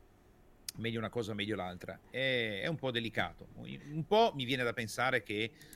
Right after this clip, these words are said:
un briciolo sono spostato verso "alla fine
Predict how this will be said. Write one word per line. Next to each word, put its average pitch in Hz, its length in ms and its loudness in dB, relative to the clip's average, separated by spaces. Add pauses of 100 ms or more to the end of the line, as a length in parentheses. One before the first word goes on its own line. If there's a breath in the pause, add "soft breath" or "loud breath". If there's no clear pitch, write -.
(100)
un 135 200 -2
briciolo 160 440 4
sono 123 200 -4
spostato 120 560 -4
verso 110 460 0
"alla 120 220 0
fine 120 360 -2